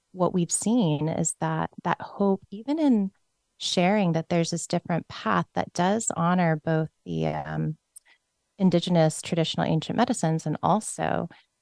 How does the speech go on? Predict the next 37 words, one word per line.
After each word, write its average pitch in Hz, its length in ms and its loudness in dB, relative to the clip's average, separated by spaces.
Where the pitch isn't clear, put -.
the, 160 460 0
um, 170 560 -2
you 185 100 -14
know, 160 100 -12
modern 170 520 2
neuroscience, 170 1000 0
that 165 260 -4
even 233 240 4
in 247 60 10
the 220 80 8
first 202 240 2
couple - 240 0
of 180 80 2
sessions, 170 760 0
the 175 60 -6
symptom 254 380 2
reduction 165 500 0
is 156 160 -2
there 202 180 0
'cause 175 220 -6
they're 180 160 2
believing, 175 920 -2
right, 170 320 -2
that - 160 -6
there's 175 240 0
a 175 40 -4
different 170 440 -4
way. 180 420 0
So - 120 -8
appreciate 175 580 -2
you, 156 280 0
you 175 80 -2
know, 165 100 2
really 156 220 2
speaking 165 580 0
to - 160 -6
that. 151 360 -2